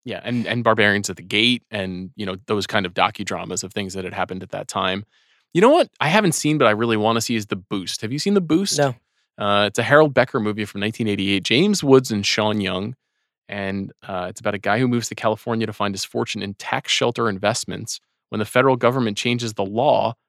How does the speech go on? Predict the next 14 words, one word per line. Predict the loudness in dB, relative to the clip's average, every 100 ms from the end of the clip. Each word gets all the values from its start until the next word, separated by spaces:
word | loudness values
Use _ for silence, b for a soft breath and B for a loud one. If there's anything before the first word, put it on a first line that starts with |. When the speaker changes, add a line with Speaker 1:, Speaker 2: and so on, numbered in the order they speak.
| _ _ -8
Speaker 1:
the |
man | -2 0 0
finds | 0 -2
himself | -2 -4 -4
seven | 0 0 0
hundred | -4 -2 0
thousand | 0 2
dollars | 2 2 -2 -8 _ -10
in | -8
debt | 4 4 4
with | 0
nowhere | -2 0
to | -2
turn, | -4 0 2 2 -2